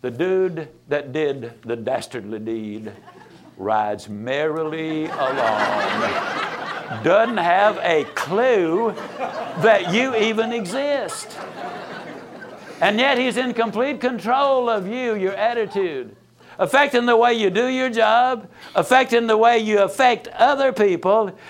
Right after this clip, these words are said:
building a ceiling over you that is a low ceiling,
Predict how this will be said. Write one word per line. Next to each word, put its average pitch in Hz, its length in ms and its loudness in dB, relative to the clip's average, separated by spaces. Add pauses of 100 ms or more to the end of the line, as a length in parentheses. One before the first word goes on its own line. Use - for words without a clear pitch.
(180)
building 285 420 4
a 240 160 4
ceiling 262 600 0
over 214 240 4
you 208 280 4 (220)
that 214 220 4
is 202 200 2
a 185 420 2
low 220 340 4
ceiling, 175 600 -2